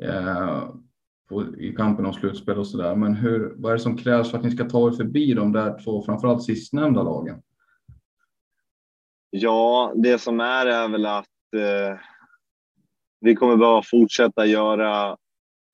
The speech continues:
Speaker 2: lite mer än alla andra varje dag fram tills i slutet av april nästa år. Vi kommer att jobba hårdare, vi kommer att behöva tänka lite annorlunda kontra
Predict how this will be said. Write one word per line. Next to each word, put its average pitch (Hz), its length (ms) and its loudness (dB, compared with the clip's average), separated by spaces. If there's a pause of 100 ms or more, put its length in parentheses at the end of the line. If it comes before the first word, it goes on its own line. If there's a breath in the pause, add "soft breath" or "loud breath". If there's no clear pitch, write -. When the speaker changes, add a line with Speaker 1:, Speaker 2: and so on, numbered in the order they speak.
(440)
Speaker 2:
lite 117 460 4
mer 120 360 2
än 104 120 -2
alla 104 240 -2
andra 98 640 -2 (240)
varje 104 420 6
dag 104 320 4
fram 95 340 -4
tills 92 440 0
i 95 60 2
slutet 98 360 0
av 92 140 2
april 95 300 0
nästa 92 300 -6
år. 95 260 0
Vi 95 140 0
kommer 104 280 -2
att 98 160 -2 (400)
jobba 110 340 2
hårdare, 104 520 0
vi 95 140 -2
kommer 92 280 -6
att 92 220 -6
behöva 90 720 -2 (1000)
tänka 107 680 4 (520)
lite 107 340 4
annorlunda 104 640 0
kontra 95 840 -4